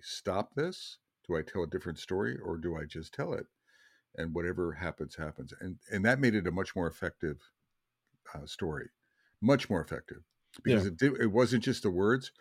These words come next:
Speaker 1: They were sharing their values. They were sharing a bit of themselves.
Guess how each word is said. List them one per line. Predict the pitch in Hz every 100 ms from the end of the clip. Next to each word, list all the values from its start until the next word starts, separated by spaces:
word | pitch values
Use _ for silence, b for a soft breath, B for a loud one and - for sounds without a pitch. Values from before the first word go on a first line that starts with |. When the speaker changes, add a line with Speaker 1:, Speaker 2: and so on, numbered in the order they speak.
| B B -
Speaker 1:
They | 104
were | 98
sharing | - - 120 120 113 104 - b b b -
their | 98 90
values. | 80 92 95 82 60 - - - _ -
They | 85
were | 82 80
sharing | - 98 92
a | 80
bit | 71 80
of | 82 71
themselves. | 71 - 71 65 - - -